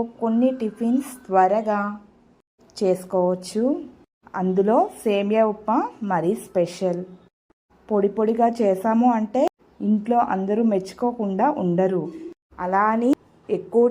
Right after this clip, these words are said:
టైం కూడా తీసుకోదు. పది నిమిషాల్లో ఇలా వేడి వేడిగా తయారైపోతుంది. మీరు కూడా టేస్టీగా, సింపుల్గా సేమియా ఉప్మాని చేయాలనుకుంటే కంప్లీట్గా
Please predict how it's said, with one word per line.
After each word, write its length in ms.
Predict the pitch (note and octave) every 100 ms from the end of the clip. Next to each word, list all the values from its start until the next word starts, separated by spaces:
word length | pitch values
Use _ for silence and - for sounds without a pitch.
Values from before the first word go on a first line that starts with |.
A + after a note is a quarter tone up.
| A#3+
టైం 200 | F#3 G3 F#3+
కూడా 180 | G#3 G#3+ G#3
తీసుకోదు. 600 | F3+ F3+ - G#3+ G3 A3+ E4 - -
పది 220 | F#3+ F3+ G3
నిమిషాల్లో 600 | G#3+ G#3+ C4 B3+ A#3 A3+ G#4 G#4 -
ఇలా 140 | G3+ G#3+ G#3
వేడి 300 | F#3 F3 G3
వేడిగా 420 | G3+ G3+ G3+ G3+ G3+ _ _ _ _ -
తయారైపోతుంది. 1040 | F#3 F3 F3 F3+ F3+ F#3 F3+ F#3 F3+ F3+ F#3 _ _ _ _ G#3
మీరు 220 | G3+ A3 A#3+
కూడా 220 | C4 A#3 A3+ B3+ -
టేస్టీగా, 800 | G#3 G3 A3 A3 A#3+ A3+ G#3 G3 G3 G3+ -
సింపుల్గా 600 | G#3 G#3 - A#3+ A3+ G#3+ B3 -
సేమియా 340 | G3 G3 A3 G#3+
ఉప్మాని 380 | G#3+ G#3+ G#3 G#3 _ _ _ - -
చేయాలనుకుంటే 840 | F#3+ F#3+ G#3 A3 G#3+ G#3+ G#3 A#3 C4+ _ _ _ _ -
కంప్లీట్గా 500 | F3+ A3 A#3+ A#3